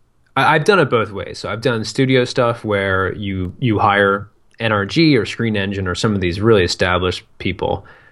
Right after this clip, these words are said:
to do these screenings, and they, the cost of those screenings, people don't really know this, but once you add in the theater costs, the recruitment costs, security, actually making elements for the, the movie and, and,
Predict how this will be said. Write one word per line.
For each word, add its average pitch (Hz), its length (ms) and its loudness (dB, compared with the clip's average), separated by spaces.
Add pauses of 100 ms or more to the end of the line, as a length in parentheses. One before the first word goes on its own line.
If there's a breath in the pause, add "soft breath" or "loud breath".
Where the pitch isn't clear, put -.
(120)
to - 120 0
do 110 180 4
these 95 220 0
screenings, 117 500 4
and 101 300 -2
they, 92 520 2
the 147 160 -2
cost 143 440 0
of 98 80 2
those 87 180 -4
screenings, 87 400 -8
people 107 220 -2
don't 92 100 -2
really 90 160 -2
know 90 260 0
this, 85 280 -4
but 85 400 0 (380 loud breath)
once 120 280 4
you 117 100 4
add 98 200 0
in 92 100 -6
the - 80 -12
theater 104 320 0
costs, 92 480 -2
the - 80 -10
recruitment - 540 -2
costs, 92 400 0
security, 92 800 0
actually 95 320 0
making 92 460 -2
elements 90 600 -4
for 87 340 -2
the, - 300 -4
the 85 160 -4
movie 95 540 2
and, 85 400 -2
and, 85 340 -4